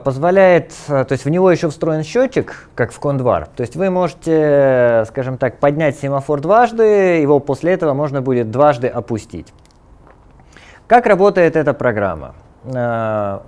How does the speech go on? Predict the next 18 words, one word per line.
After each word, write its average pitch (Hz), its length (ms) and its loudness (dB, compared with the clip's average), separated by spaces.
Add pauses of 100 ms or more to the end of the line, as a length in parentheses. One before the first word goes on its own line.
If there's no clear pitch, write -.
(160)
она 247 180 -2
создаёт 165 440 2
семафор 151 500 0
в 180 140 0
изначально 190 500 -2
опущенном 160 640 -4
состоянии. 98 680 -4
Счётчик 143 440 -6
в 135 60 -6
нуле, 196 240 2
то 226 120 -4
есть 117 200 -6
он 185 180 -2
в 135 80 -6
дауне. 92 460 -2 (1500)
Мы 262 160 2
создаём 151 420 2
карутину, 220 640 -2